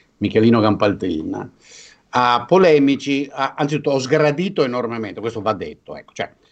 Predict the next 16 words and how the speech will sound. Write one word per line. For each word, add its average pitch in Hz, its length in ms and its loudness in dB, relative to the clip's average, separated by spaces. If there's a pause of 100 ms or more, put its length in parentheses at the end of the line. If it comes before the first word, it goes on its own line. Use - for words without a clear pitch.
(180)
eh, - 80 -16
questo 147 220 2
è - 20 4
successo 113 340 -4
solo 123 220 0
in 107 60 0
Italia, 82 600 -8 (400)
però 120 220 2
ho 123 60 2
trovato 127 600 0
rivoltante, 131 1400 0
letteralmente 113 800 -2
rivoltante, 107 1400 0
eh, - 60 -8
la 113 120 2
donna, 131 560 2